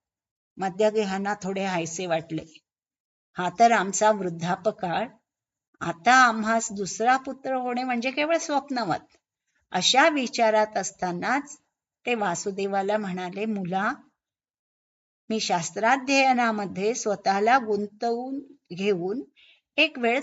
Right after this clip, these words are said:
तुझ्यापासूनची विरक्ती सहन करू शकेन, पण तुझ्या जन्मदात्री मातेला ते कसे शक्य होईल?" वासुदेवाने या संधीचा फायदा घेऊन म्हटले, "असे असेल तर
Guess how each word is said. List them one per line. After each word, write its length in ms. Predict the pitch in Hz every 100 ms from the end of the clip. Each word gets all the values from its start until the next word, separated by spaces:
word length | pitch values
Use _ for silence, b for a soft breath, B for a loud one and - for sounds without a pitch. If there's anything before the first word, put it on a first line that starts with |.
| 240
तुझ्यापासूनची 1080 | 202 185 269 311 254 226 - 208 214 285 320
विरक्ती 640 | 233 208 226 226 - 330
सहन 440 | - 196 202 285
करू 260 | 302 277 302
शकेन, 580 | - 311 320 285 151 - _ _ _ _ _ _ _
पण 160 | 302 330
तुझ्या 340 | 330 320 330 285
जन्मदात्री 800 | 196 185 208 277 294 302 311 320
मातेला 580 | 277 202 175 240 269 294
ते 180 | 294 208
कसे 380 | 240 226 349
शक्य 360 | 392 359 349 320
होईल?" 280 | 254 240 233 - _ _ _ _ _ _ _ _ _ _ _ _
वासुदेवाने 800 | 202 190 - 233 226 214 208 247
या 140 | 254 220
संधीचा 560 | 214 202 196 208 214
फायदा 440 | 214 180 180 185 196
घेऊन 280 | 190 202
म्हटले, 440 | 196 190 175 220 262 262 B B -
"असे 280 | 170 - 202
असेल 480 | 233 240 302 302 330
तर 220 | 330